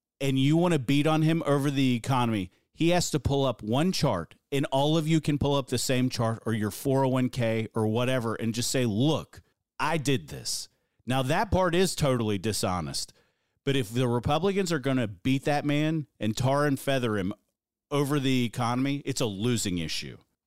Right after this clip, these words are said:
The Republicans are honestly dishonest to continue to blame the man for all the inflation, because that's not gonna hold water either. If you are somebody, hear me, I've already referenced you, guy who makes over seventy-five thousand dollars a year in dual income household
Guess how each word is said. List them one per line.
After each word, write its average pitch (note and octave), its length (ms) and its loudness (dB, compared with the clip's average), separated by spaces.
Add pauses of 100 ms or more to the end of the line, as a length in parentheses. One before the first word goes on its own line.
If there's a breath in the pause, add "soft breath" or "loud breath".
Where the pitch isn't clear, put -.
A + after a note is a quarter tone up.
The D3 140 0
Republicans E3 640 0
are D3 120 0
honestly D#3+ 440 0
dishonest C3 580 0
to C3 80 -2
continue D3 440 0
to C#3 100 0
blame B2+ 300 0
the C3+ 100 2
man C3+ 220 2
for C3 180 -2
all C3 140 0
the C3+ 120 0
inflation, C3 640 -4 (520)
because D3+ 300 0
that's G#3 220 0
not F3+ 180 2
gonna B2 200 2
hold G2 240 -2
water F2+ 380 -2
either. C3 400 -2
If C3 200 -2
you G3+ 460 0
are D3+ 180 0
somebody, E3 460 0 (140)
hear A3 340 0
me, A#2+ 160 0
I've A2 140 -2
already E3+ 240 0
referenced C3+ 540 -2
you, F#2 60 -10
guy A#2+ 240 0
who A#2 120 0
makes A2+ 260 0
over G#2 220 0
seventy-five A#2 640 0
thousand A2+ 340 -2
dollars G#2 320 -2
a G#2+ 60 -2
year G#2+ 140 -2
in G2 80 -4
dual A2 240 0
income G#2+ 320 -4
household G#2+ 560 -4